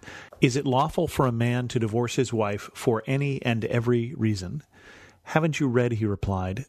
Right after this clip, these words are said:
"that at the beginning the Creator made them male and female and said, 'For this reason a man will leave his father and mother and be united to his wife, and the two will become one flesh'?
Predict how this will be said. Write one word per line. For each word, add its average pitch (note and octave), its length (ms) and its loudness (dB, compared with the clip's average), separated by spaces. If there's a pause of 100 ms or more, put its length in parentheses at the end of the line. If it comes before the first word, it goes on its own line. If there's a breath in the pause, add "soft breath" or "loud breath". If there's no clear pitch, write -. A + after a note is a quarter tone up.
"that A#2+ 160 4
at A#2 100 -2
the - 60 -4
beginning B2+ 460 2
the A#2 100 -2
Creator B2+ 480 2
made B2+ 360 0
them B2+ 180 0
male A#2 260 2
and A2+ 100 -2
female G2 520 0
and G#2 180 -2
said, G#2+ 380 0
'For B2+ 240 2
this C3 260 -2
reason G#2 540 0
a A#2 100 2
man A2+ 260 0
will G2+ 160 0
leave B2 220 0
his A#2+ 200 -2
father C3 380 -2
and A#2 160 0
mother G2 360 0 (400 loud breath)
and A#2+ 120 4
be A#2 80 2
united A#2 520 0
to B2+ 120 0
his G#2 200 -2
wife, F#2+ 360 -2
and G#2+ 160 0
the G#2+ 60 -2
two C3 240 0
will B2 140 2
become G#2+ 460 -2
one F#2 420 -2
flesh'? - 480 -2